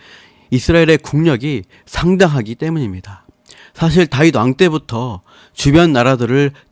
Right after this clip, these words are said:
평정해 나갈 때 두루 왕이 강력한 왕국으로 떠오르는 이스라엘과 먼저 화친을 하려고 사절단을 파견했죠. 그래서 뛰어난 건축 기술자들과 자재들을 보내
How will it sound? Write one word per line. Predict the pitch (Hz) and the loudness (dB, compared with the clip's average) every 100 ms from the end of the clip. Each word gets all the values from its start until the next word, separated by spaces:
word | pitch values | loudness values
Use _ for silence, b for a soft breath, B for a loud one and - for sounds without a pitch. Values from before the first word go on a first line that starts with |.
| - | -2
평정해 | - 180 170 165 | 0 0 0 2
나갈 | 135 98 117 | 2 -2 -4
때 | - 101 151 - b b | -6 -10 -10 -14 b b
두루 | - 156 175 | -2 2 4
왕이 | 117 139 113 90 b b b | 2 -2 -6 -10 b b b
강력한 | - 135 156 165 160 | -2 0 0 0 0
왕국으로 | 117 127 147 139 139 | 2 0 2 2 0
떠오르는 | 135 151 135 120 143 101 | 0 -4 -4 -4 -4 -6
이스라엘과 | 110 - 131 113 95 110 180 b b | -8 -6 -6 -6 -6 -6 -8 b b
먼저 | - 117 139 180 | -2 0 2 2
화친을 | 160 - - 190 | 0 -4 0 0
하려고 | 151 123 101 147 185 b b b | 0 -4 -4 -4 -6 b b b
사절단을 | - - 165 156 123 104 143 156 | -4 0 0 0 -2 -4 -6 -4
파견했죠. | - 156 185 123 - 90 - _ _ _ B B B B B | -4 -2 -2 -2 -4 -14 -16 _ _ _ B B B B B
그래서 | 156 156 | 0 2
뛰어난 | 156 190 185 180 170 131 98 | 2 2 2 4 2 0 -4
건축 | - 151 147 151 | 0 0 0 -4
기술자들과 | 131 156 147 147 127 120 123 120 120 123 | 0 0 0 0 0 0 0 0 -4 -12
자재들을 | - 131 143 135 135 131 | -6 0 0 0 0 0
보내 | - 110 117 | -2 -4 -6